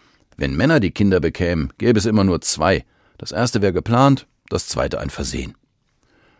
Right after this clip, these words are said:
Doch bei allem Geburtsschmerz, es kommt auf die Liebe an, die wir als Kinder von unserer Mutter erfahren und erfahren haben.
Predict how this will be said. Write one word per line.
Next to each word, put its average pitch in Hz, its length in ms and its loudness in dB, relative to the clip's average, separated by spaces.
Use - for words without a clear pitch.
Doch 123 180 -2
bei 92 120 0
allem 95 260 2
Geburtsschmerz, 78 880 -2
es - 140 -6
kommt 123 220 0
auf - 120 -4
die 131 140 2
Liebe 120 380 2
an, 73 220 -2
die 82 100 -4
wir 95 140 4
als - 220 -2
Kinder 131 340 4
von 139 160 0
unserer 120 320 2
Mutter 90 260 0
erfahren 73 680 -2
und - 180 -8
erfahren 104 500 -4
haben. - 320 -8